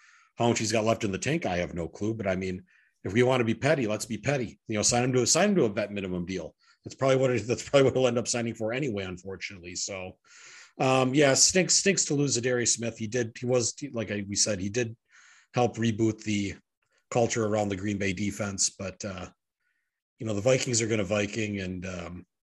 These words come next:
I don't wanna call them a poverty franchise, but they just, let's get creative. Win it, win it your own way. Don't just copy.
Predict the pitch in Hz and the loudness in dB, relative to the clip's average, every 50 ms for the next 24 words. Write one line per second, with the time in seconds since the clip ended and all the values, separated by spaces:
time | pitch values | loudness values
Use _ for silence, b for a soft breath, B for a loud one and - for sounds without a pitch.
0 | _ _ - 107 110 135 143 127 123 - 127 120 107 101 101 - 107 110 110 113 | _ _ -6 -2 0 0 0 0 0 0 0 0 0 -2 -2 -4 -4 -4 -2 -2
1 | 120 120 117 117 - 127 123 120 117 - 123 120 120 117 117 110 107 - 95 - | -2 -4 -4 -4 -4 -4 -4 -4 -4 -4 -2 -2 0 -2 -2 -4 -6 -8 -12 -8
2 | - 117 110 107 98 104 104 98 95 - - - - - - - _ _ _ _ | -6 -4 -4 -2 -2 -4 -4 -4 -4 -4 -6 -6 -8 -10 -10 -14 _ _ _ _
3 | _ _ _ _ _ _ _ _ _ _ _ _ _ _ _ _ _ _ _ _ | _ _ _ _ _ _ _ _ _ _ _ _ _ _ _ _ _ _ _ _
4 | - 135 131 127 - - - 127 - - 127 120 110 104 135 180 175 165 120 113 | -2 0 0 2 2 4 2 2 2 2 2 2 2 4 4 4 4 4 2 2
5 | 123 147 143 135 117 110 110 110 104 101 98 98 98 104 110 110 113 110 95 - | 2 2 2 2 0 0 0 0 0 0 0 -2 -2 -2 -4 -4 -4 -4 -4 -2
6 | - - 101 101 98 - 90 85 - | -2 -2 -2 -2 -2 -4 -8 -8 -10